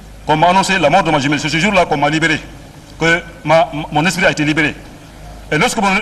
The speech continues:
esprit s'est libéré, ce jour-là, j'ai écrit deux lettres. Une lettre au général Bunduka, une lettre à colonel Ousmane O.C.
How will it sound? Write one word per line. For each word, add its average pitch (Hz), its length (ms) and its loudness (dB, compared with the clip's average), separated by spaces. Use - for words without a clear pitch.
esprit 190 440 0
s'est 165 160 -2
libéré, 196 400 0
ce 180 160 -2
jour-là, 214 300 2
j'ai 185 80 0
écrit 220 400 -2
deux 220 140 0
lettres. 208 220 -2
Une 240 160 0
lettre 180 320 0
au 170 60 0
général 190 240 2
Bunduka, 175 380 2
une 233 160 0
lettre 214 220 0
à 151 40 -2
colonel 208 260 2
Ousmane 202 260 0
O.C. 190 300 0